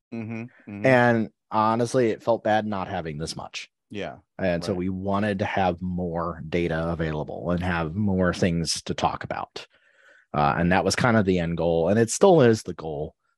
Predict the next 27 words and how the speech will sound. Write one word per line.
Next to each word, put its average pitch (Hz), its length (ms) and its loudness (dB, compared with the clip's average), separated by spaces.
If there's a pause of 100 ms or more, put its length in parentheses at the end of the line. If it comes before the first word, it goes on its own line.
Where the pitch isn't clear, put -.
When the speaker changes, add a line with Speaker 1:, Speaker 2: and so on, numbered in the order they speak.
(100)
Speaker 2:
of 92 80 0
the 90 80 -2
project, 80 600 -2
just 92 260 -2
to 82 340 -2 (680)
keep 123 240 2
providing 95 520 4
people 87 380 -2
with 87 340 -2
data. 80 460 0 (160)
Now, 107 140 0
what 139 140 4
they 131 100 8
do 98 140 0
with 90 120 -2
that 90 140 0
data 90 180 2
and 82 100 -2
how 90 140 -2
they 82 120 -4
interpret 76 340 -8
that 87 140 2
data 95 180 2
is 95 240 0
not 92 200 -6
really 80 280 -2
our, 78 400 -2